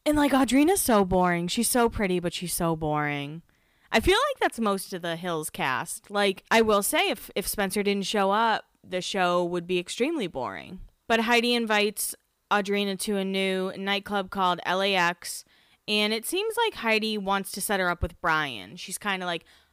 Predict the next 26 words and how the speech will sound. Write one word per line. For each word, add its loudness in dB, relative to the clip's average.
"Brian's 0
gonna -4
come, -4
he's -4
a -8
really -2
cool -4
guy." 2
And -2
she -2
asks -2
Audrina -2
if -8
she -4
likes 2
Brian, 0
and -4
Audrina's -4
like, -4
"He's -8
fine." -2
<laughs> -4
Audrina 0
has -4
zero -2
personality 0